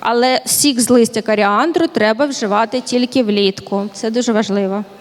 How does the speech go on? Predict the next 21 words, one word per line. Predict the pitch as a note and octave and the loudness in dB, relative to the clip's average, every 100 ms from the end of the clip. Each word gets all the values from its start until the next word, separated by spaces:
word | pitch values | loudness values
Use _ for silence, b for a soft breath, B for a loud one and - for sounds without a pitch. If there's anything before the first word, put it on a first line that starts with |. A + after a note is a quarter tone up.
| - - B B B B B B B B | -20 -20 B B B B B B B B
Фенхель. | - C4 A3 G#3 A3 | 0 0 0 -4 -6
І | - | -4
друга | A#3 F4+ F#4+ | 0 2 2
спеція, | - C#4+ C4 C4+ | -2 -2 -2 -2
про | B3 B3 | -2 -2
яку | A#3+ B3 | 0 -2
я | |
хочу | A3+ A#3+ A#3+ | -2 -4 -2
розповісти, | A3+ A3+ C4 C4 G4 - | -2 -2 0 2 2 0
це | A3+ B3 | -2 -2
фенхель. | - D4+ G4+ F#4+ E4+ D#4+ | 2 0 0 0 0 -2
Це | - B3+ | -4 -4
також | B3+ C#4+ C4 C4 | -2 0 0 -2
універсальна | B3 A#3+ B3 - A#3 A3+ A#3 | -2 0 0 0 0 0 -4
спеція, | - - F4+ - C4 | -2 0 0 2 2
вона | B3+ B3+ | 2 0
підходить | C4+ - C#4 A#3 A3 | -2 0 0 0 -2
до | A#3 | -2
всіх | - C4+ - | -2 -2 0
трьох | B3 A#3+ A3 | 2 0 2
дож. | C4+ G#4+ - | 4 4 0